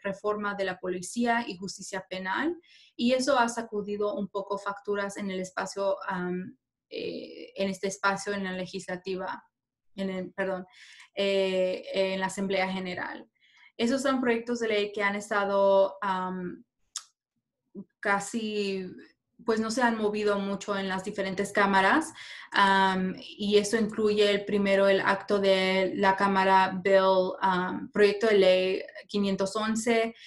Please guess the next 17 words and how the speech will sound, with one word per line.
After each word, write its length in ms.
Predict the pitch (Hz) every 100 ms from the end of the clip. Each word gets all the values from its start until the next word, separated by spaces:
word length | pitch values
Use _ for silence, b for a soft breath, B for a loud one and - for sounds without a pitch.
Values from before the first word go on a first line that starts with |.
| B B
y 180 | 208 190
el 100 | 180
Senado, 640 | 190 190 190 185 202 208
acto 280 | 202 190 202
de 80 | 202
seguri-, 560 | 196 196 185 185 185 175
segunda 500 | - 208 196 214 202
oportunidad, 760 | 196 190 - 185 180 196 254 294
Second 380 | - 196 190 190
Chance 380 | - 208 214 220
Act, 260 | 226 240 -
es 100 | 208
como 220 | 196 196
se 140 | 190
conoce 380 | 190 190 190 208
en 60 | 202
inglés, 520 | 190 185 208 285